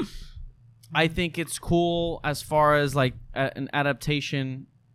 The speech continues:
of the game. You know, it is cool seeing, like, them delivering key pivotal moments from the game into the show, like, staying true to that. Um, dialogue and shots are, like, you know,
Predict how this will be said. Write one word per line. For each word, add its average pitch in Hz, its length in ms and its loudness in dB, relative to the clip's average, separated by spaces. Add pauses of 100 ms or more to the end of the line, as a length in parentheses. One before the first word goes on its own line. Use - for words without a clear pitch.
(280)
of 127 160 -2
the 139 80 -4
game. 160 560 2
You 151 140 -2
know, 143 220 -2
it 156 180 0
is 160 160 -2
cool 165 280 -2
seeing, 156 460 -4
like, 135 380 -6 (520)
them 151 260 0
delivering 147 520 0
key 156 320 -2
pivotal 143 440 4
moments 135 300 2
from 135 140 -2
the 131 80 -2
game 127 300 -2
into 120 180 -4
the 117 80 2
show, 127 460 0 (100)
like, 117 260 -2
staying 123 280 -2
true 135 240 -2
to 143 160 -6
that. 139 240 -4 (580)
Um, 110 560 -2 (960)
dialogue 131 640 4
and 127 120 -4
shots 131 380 -2
are, 131 60 -2
like, 117 180 -4 (240)
you 135 200 0
know, 113 280 0